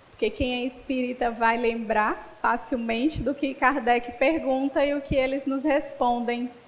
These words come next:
Então, na pergunta duzentos e três, Kardec pergunta assim: "Os pais transmitem aos filhos uma porção da sua alma ou se limitam a dar-lhes a vida animal,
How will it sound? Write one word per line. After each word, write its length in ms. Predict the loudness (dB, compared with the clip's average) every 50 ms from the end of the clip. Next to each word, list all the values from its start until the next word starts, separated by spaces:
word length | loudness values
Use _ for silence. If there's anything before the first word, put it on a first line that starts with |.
| -20 -20 -20 -20 -20 -18 -12 -10
Então, 200 | -4 -2 0 2
na 120 | 2 2
pergunta 480 | 4 4 4 4 4 2 2 2 2 2
duzentos 520 | 2 2 2 2 2 2 2 2 0 2
e 80 | 0 -2
três, 640 | 0 2 4 6 8 8 8 6 4 2 -4 -8 -4
Kardec 580 | 0 2 2 2 2 2 2 2 2 0 0
pergunta 520 | 2 2 4 4 4 2 0 0 2 2 0
assim: 460 | 0 0 -2 -2 -2 -2 -2 -4 -6 -8 -16 -20 -20 -20 -20 -20 -20 -20 -20 -10 -2
"Os 280 | -2 -2 0 -2 -6
pais 480 | 4 8 8 8 8 8 4 0 -2 -4
transmitem 840 | 0 4 4 4 4 4 4 2 4 4 2 2 2 2 2 4
aos 300 | 6 4 4 4 0 -4
filhos 600 | -2 -2 0 0 0 0 0 -2 -2 -4 -6 -8 -10 -4 2
uma 340 | 4 4 6 4 2 4 6
porção 640 | 6 6 6 4 -2 -8 -2 2 6 6 6 6 8
da 160 | 8 8 6
sua 340 | 6 4 2 4 6 6 6
alma 640 | 8 8 10 10 10 8 6 2 -2 -2 -4 -6 -8 -12 -18 -20 -20 -20 -20 -20 -20 -20 2
ou 160 | 8 8 8 8
se 200 | 10 8 8 8
limitam 760 | 8 8 6 8 8 8 6 6 4 4 4 6 6 8 8
a 120 | 8 8
dar-lhes 640 | 6 6 6 8 8 8 8 6 4 2 0 2 4
a 140 | 6 6 6
vida 360 | 4 2 0 0 2 4 4
animal, 800 | 4 6 6 4 4 4 4 6 6 6 6 6 6 4 0 -2